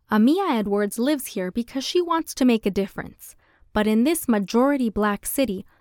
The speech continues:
long starved for funding by the state's mostly white legislature, that's proved a steep challenge. The city's recent water crisis came after years of chronic underfunding of Jackson's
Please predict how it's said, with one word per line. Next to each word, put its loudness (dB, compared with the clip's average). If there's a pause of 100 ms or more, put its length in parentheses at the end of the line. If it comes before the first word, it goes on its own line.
(140)
long 2
starved 0
for -4
funding 0
by -4
the -4
state's -2
mostly 0
white 0
legislature, -2 (340)
that's -2
proved -2
a 2
steep -4
challenge. -8 (600)
The -2
city's 0
recent 0
water 0
crisis -6
came 0
after -4
years -2
of -18
chronic 0 (100)
underfunding 0
of -12
Jackson's -4